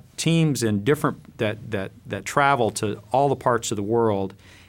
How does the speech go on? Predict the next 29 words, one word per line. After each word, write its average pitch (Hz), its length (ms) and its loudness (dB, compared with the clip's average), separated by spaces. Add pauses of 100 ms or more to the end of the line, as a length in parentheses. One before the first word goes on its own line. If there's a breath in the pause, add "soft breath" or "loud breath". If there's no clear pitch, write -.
(760 loud breath)
at 110 160 -2
multiple 139 380 0
times 113 380 0
during 110 180 0
the 101 60 -4
growing 113 320 0
cycle, 104 360 -2
so - 120 -4
we 101 120 0
really 139 300 4
get 117 160 2
an 98 120 0
assessment. 110 640 -2 (360 loud breath)
And 113 120 -2
then 117 140 0
we're 110 100 0
sourcing 113 760 0 (380 loud breath)
in, 110 520 0
in 107 380 -2
different 131 340 0
countries 117 580 0
because 104 400 -2
their 101 540 -2
harvest 156 400 0
cycles 101 420 -4
are 107 80 -8
different 107 340 -6
times. 95 360 -4
So 101 320 -2